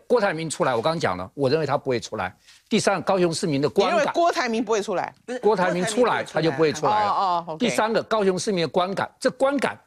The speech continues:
Speaker 1: 是要去培养气氛的，
Speaker 2: 嗯。
Speaker 1: 这我等到讲。第四个，很小一个因素，就王金平的坚持，
Speaker 2: 嗯。
Speaker 1: 对韩国瑜还是有影响的。好，最后如果郭台铭不出来了，韩国瑜决定出来，用什么方式出来，这更重要。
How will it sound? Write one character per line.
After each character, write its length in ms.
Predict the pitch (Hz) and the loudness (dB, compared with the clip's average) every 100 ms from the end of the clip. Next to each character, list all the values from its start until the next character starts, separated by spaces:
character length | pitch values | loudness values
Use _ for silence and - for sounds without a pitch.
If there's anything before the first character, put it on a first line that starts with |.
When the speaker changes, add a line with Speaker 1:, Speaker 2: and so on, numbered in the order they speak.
| _ - | _ -8
Speaker 1:
是 160 | - | 0
要 80 | 226 | 0
去 140 | 175 202 | 0 -6
培 260 | - 165 214 | -4 0 0
养 160 | 123 | -2
气 220 | 113 226 180 | -4 -6 0
氛 180 | 175 | 0
的， 160 | 110 107 - | -2 -10 -14
Speaker 2:
嗯。 120 | 165 | -4
Speaker 1:
这 100 | 151 | 0
我 60 | 170 | 2
等 140 | 131 | 2
到 140 | 117 113 | 0 -2
讲。 160 | 104 - _ _ | -4 -12 _ _
第 120 | 254 | 0
四 160 | - 262 | 2 2
个， 100 | 190 | 2
很 180 | - 233 | 2 0
小 260 | - 113 | 0 0
一 80 | 127 | 0
个 80 | 139 | 0
因 180 | 131 147 | 0 -2
素， 120 | 143 | -2
就 120 | 147 | 2
王 160 | 120 156 | 2 2
金 160 | 180 | 0
平 140 | 135 127 | 0 0
的 80 | |
坚 260 | 123 151 165 | 0 0 0
持， 240 | - 98 - - | -4 -8 -12 -6
Speaker 2:
嗯。 160 | 180 | 0
Speaker 1:
对 100 | 160 | 2
韩 180 | - 135 | 2 2
国 100 | 185 | 2
瑜 40 | 160 | 2
还 120 | 156 | 2
是 60 | |
有 80 | 160 | 0
影 220 | 101 104 165 | -2 -4 -4
响 220 | 104 - | -4 -6
的。 100 | - _ _ _ _ | -12 _ _ _ _
好， 300 | 135 - _ _ _ | -4 -4 _ _ _
最 160 | 339 262 | 0 2
后 160 | 269 | 2
如 320 | 151 143 240 330 | 0 0 2 4
果 280 | 220 101 - _ _ _ _ _ _ - | 2 0 -6 _ _ _ _ _ _ -2
郭 120 | 190 | 0
台 140 | 175 | 2
铭 160 | 160 156 | -2 -6
不 100 | 170 | -4
出 140 | 175 | 0
来 160 | 117 95 | 0 0
了， 60 | - | -2
韩 180 | 151 | -2
国 100 | 175 | 0
瑜 160 | 180 175 | 0 0
决 100 | 147 | -2
定 100 | 139 | -2
出 140 | 117 | 0
来， 160 | 135 90 - _ _ | -2 -2 -10 _ _
用 160 | 311 262 | 0 2
什 180 | - 147 | 0 0
么 100 | 190 | 0
方 280 | - 330 330 | 2 0 0
式 200 | - 180 | -2 -2
出 140 | - | 0
来， 140 | 104 | 0
这 120 | 101 - | -2 -2
更 260 | - 208 | 0 0
重 200 | 135 143 | 0 0
要。 180 | 123 123 | 0 -4